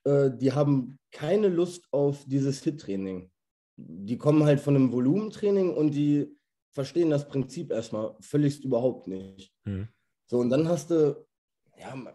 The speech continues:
Speaker 1: klar, man kann's nicht sehen, das liegt natürlich eher am, am Sprechen, sag ich mal, ne? Ich bin ja jetzt, äh, irgendwie nicht begabt und kann dann in den seinen, kann den auch nur vom Kopf gucken. Äh,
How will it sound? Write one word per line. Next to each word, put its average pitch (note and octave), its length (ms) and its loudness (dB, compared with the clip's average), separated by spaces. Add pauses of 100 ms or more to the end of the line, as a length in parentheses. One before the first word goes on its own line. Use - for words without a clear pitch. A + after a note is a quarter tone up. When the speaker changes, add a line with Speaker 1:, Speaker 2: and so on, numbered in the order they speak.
(160)
Speaker 1:
klar, A#2 140 -12
man A#2+ 160 -6
kann's C#3+ 240 -2
nicht A#2 140 -6
sehen, C3 180 0
das A#2 160 -4
liegt A#2+ 140 -10
natürlich A#2+ 320 -4
eher A#2 260 -2
am, G#2 220 -8
am G2+ 120 -8
Sprechen, G2 480 -10
sag F2+ 200 -8
ich F2 120 -12
mal, F2 140 -10
ne? F#2+ 160 -6
Ich - 140 -14
bin G2+ 100 -6
ja G2+ 120 -2
jetzt, G2 240 -4
äh, F#2+ 220 -2 (800)
irgendwie G2 360 -6
nicht G2 200 -6
begabt G2+ 380 -2
und G2+ 100 -2
kann G2+ 200 -2
dann G2 160 2
in G2 160 -2
den G2+ 160 -2
seinen, G2 580 -2
kann G2+ 80 -4
den G#2 140 -2
auch G#2 120 -2
nur G2+ 120 -2
vom F#2 180 -8
Kopf - 220 -8
gucken. F2 280 -10 (520)
Äh, A2 400 4